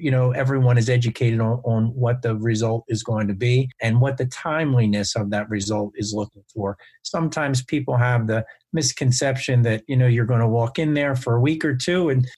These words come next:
you're gonna have an effect on the residual by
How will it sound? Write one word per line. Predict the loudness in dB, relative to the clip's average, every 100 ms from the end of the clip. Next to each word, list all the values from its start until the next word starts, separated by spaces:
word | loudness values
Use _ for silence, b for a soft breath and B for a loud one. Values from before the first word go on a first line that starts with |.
| -2
you're | 0
gonna | 2 2
have | 2 2
an | 2
effect | 0 0 -2 0
on | 0 2 2 0 B -6
the | 0
residual | 0 2 2 2 2 -2 _
by | -2 0 -2